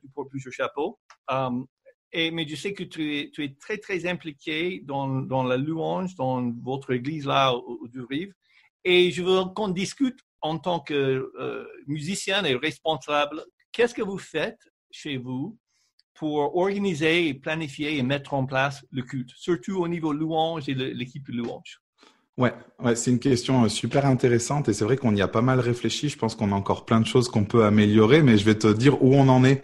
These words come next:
Speaker 2: pour l'instant. Euh, c'est un domaine que j'ai vraiment à cœur parce que je suis convaincu que le temps de musique, le temps où on chante en assemblée, c'est un temps qui est un temps de,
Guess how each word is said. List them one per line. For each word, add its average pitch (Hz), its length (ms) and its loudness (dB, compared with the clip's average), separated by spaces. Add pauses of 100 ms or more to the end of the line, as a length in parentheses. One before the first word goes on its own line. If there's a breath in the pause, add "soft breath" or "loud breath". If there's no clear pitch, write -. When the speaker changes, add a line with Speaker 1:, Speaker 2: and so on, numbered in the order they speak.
(280 loud breath)
Speaker 2:
pour 110 140 2
l'instant. 131 420 4 (420 loud breath)
Euh, 101 140 0
c'est 101 140 0
un 107 80 4
domaine 117 320 6
que 113 100 2
j'ai 101 140 4
vraiment 110 360 4
à 107 100 2
cœur 135 340 0
parce - 200 -6
que 101 120 -10
je - 40 -8
suis 104 160 -6
convaincu 107 540 0
que 98 300 2 (280 loud breath)
le 107 260 0
temps 127 260 4
de 107 120 4
musique, 110 760 4
le 98 180 -2
temps 117 240 2
où 113 80 4 (100)
on 92 60 -2
chante 123 360 -2
en 98 120 2
assemblée, 101 480 0
c'est 98 160 -4
un 92 100 0
temps 117 300 0
qui 98 280 -2
est 90 60 0
un 87 160 -2
temps 95 240 -6
de, 85 400 -2